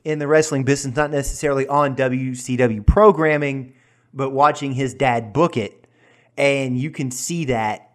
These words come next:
in A E W. So I think it's kinda cool that the W C W legacy,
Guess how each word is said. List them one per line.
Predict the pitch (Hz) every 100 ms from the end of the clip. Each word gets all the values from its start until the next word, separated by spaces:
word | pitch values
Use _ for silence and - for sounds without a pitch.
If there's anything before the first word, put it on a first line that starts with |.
| -
in | 143 131
A | 127
E | 120 117
W. | 127 131 110 101
So | 131
I | 123
think | 123 135
it's | 131
kinda | - 135 120
cool | - 139 135
that | 120 117
the |
W | 113 113 113
C | - 117
W | 117 117 107 104
legacy, | 101 113 113 110 - 101 95